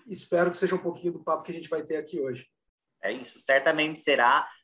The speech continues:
Speaker 2: Já, já fica o alerta pra quem tá nos ouvindo, a gente vai apertar a tecla sap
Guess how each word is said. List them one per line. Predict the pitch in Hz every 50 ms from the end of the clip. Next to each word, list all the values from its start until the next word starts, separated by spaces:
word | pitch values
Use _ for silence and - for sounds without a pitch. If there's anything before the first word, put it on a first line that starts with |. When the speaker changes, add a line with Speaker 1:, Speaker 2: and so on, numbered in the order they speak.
| _ -
Speaker 2:
Já, | 147 147 151
já | 151 160 151 147
fica | - 196 202 196 214
o | 202 196
alerta | 190 185 180 180 180 180 190 -
pra | 165 170
quem | 170 175
tá | 170 175
nos | 170 170 170 156
ouvindo, | 156 147 143 135 165 185 190 190
a | 175
gente | 165 170 165 - - 143
vai | 135 156 170 196
apertar | 196 196 190 190 - 175
a | 175
tecla | - 170 170 165 160
sap | 160 - 160 151 156 -